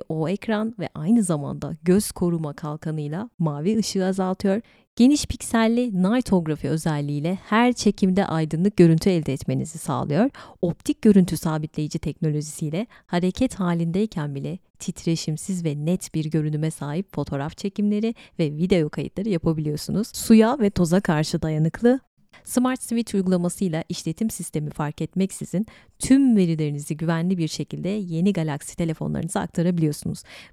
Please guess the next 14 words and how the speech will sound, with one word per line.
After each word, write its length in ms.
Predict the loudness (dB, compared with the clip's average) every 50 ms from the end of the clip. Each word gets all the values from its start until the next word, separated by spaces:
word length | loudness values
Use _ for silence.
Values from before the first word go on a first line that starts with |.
| _
Bu 100 | 2 4
işlem 320 | 4 4 2 0 -2 -2 -2
için 240 | -2 -2 -2 -2 -2
her 180 | -2 -4 -4
iki 200 | -4 -4 -6 -6
cihazda 460 | -4 -2 -2 -2 -2 -4 -4 -6 -4
da 160 | -4 -4 -6 -6
Smart 360 | -6 -4 -2 0 0 -2 -2
Switch 300 | -4 -4 -4 -4 -2 -2
uygulamasının 560 | -2 0 0 0 -2 -2 -4 -6 -4 -4 -2
yüklü 280 | -2 -2 -4 0 2 2
olması 360 | 2 2 0 -4 -4 -4 -2
yeterli 380 | -2 -2 -2 -2 -2 -2 -2 -4
arkadaşlar. 540 | -4 -6 -6 -6 -6 -6 -4 -4 -6 -8